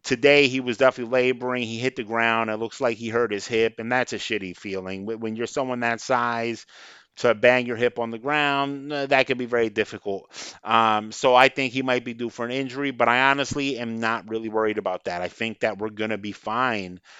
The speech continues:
uh, for a bit. You know, can we f-, be fine long term? Of course not. But if he has to miss a few games, I think we'll be fine with that.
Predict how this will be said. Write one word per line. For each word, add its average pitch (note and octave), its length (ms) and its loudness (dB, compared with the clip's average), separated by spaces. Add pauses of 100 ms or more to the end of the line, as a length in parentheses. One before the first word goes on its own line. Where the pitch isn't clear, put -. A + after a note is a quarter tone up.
(340)
uh, G#2 240 4
for C#3+ 360 2
a B2 60 6
bit. G#2+ 340 2
You G#2+ 140 -2
know, G#2+ 140 -2
can G2+ 140 -8
we G2+ 80 -4
f-, - 220 -14
be G#2 80 -12
fine A#2+ 340 -2
long C#3+ 240 -4
term? C#3+ 240 -4
Of - 100 -16
course C#3+ 260 -4
not. F#2+ 320 -2
But G#2+ 180 0
if G#2+ 120 0
he C3 80 -2
has B2+ 180 0
to C3 60 -8
miss A#2+ 220 -8
a A2 40 -14
few B2 200 -12
games, A#2+ 360 -6
I A2 80 0
think A#2+ 260 -10
we'll A#2+ 100 -8
be A2+ 80 -10
fine A2 320 -4
with G2 140 -10
that. F2 280 -6